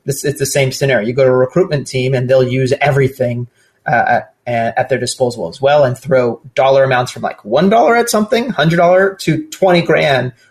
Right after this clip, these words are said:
all for the same hire. And so it's really hard on the talent side to put, you know, a real good, here's one way to hire people. Like, it's a shotgun approach. Um, so that's good and bad, right? It's, it's,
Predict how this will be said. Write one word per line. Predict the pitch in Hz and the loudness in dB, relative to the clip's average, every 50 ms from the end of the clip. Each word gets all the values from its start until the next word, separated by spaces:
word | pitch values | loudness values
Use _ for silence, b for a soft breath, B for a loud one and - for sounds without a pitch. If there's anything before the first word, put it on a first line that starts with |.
| b b | b b
all | - 180 208 214 | 0 0 2 2
for | - 185 | 2 0
the | 147 139 | 0 0
same | 135 - 156 143 135 | 0 0 0 2 0
hire. | 135 - - 135 127 117 - - - - | 0 0 -2 -2 0 0 -2 -2 -4 -4
And | 131 135 127 | -4 -4 -4
so | - - 135 | 0 0 0
it's | 131 - | 0 -2
really | 135 139 156 165 160 156 151 | -2 -2 -2 0 0 0 0
hard | 151 - 139 131 131 127 123 127 b b b b b b - | 0 0 2 2 2 2 2 -2 b b b b b b -6
on | 131 127 | -4 -4
the | 123 | -4
talent | 120 - 131 123 117 - | -4 -2 -2 -2 -2 -2
side | - - 120 117 110 - | -2 0 0 0 0 -2
to | - 120 | -6 -12
put, | - - 139 120 - - _ | -4 -2 -2 -2 -2 -4 _
you | - 123 | -8 -6
know, | 113 - | -4 -4
a | - 120 | -4 -4
real | 117 123 131 127 127 123 | -2 0 2 2 2 0
good, | 123 123 120 120 120 - _ _ _ | 0 0 0 -2 -2 -6 _ _ _
here's | - - 139 139 131 123 123 | -6 -2 0 0 0 0 0
one | 123 127 139 135 131 | 0 2 2 4 4
way | 131 131 127 | 4 4 4
to | 127 | 2
hire | 127 123 113 110 113 | 0 0 0 0 0
people. | - - 107 - - - - _ | 0 -4 -8 -10 -12 -14 -12 _
Like, | - 151 - - _ _ _ _ _ _ | -4 -4 -4 -4 _ _ _ _ _ _
it's | - 131 160 | -12 -8 -4
a | 156 | -2
shotgun | - 165 131 - 117 92 | 0 0 0 0 -2 -4
approach. | - - - - - - - B B B B B B B B B B - | -2 -2 -4 -4 -4 -8 -18 B B B B B B B B B B -2
Um, | 143 139 135 131 - - | 0 0 0 0 -2 -6
so | - - 202 | -4 -2 0
that's | 233 - | 0 2
good | - 254 226 | 2 2 2
and | 190 160 | 4 4
bad, | 147 139 147 170 202 - - - | 2 2 2 0 -2 -4 -6 -4
right? | - 151 160 185 214 | 0 0 2 4 2
It's, | 156 151 156 | 2 0 -2
it's, | - 156 - - - - | -2 -4 -4 -6 -8 -12